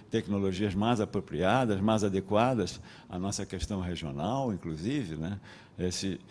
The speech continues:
esses modelos globalizados, evidentemente, que nem sempre servem pra gente. Eu, eu diria até que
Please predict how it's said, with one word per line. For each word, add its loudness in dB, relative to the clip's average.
esses 2
modelos 4
globalizados, 0
evidentemente, -2
que -6
nem -2
sempre -2
servem 0
pra -4
gente. -6
Eu, -2
eu -2
diria 2
até -2
que -10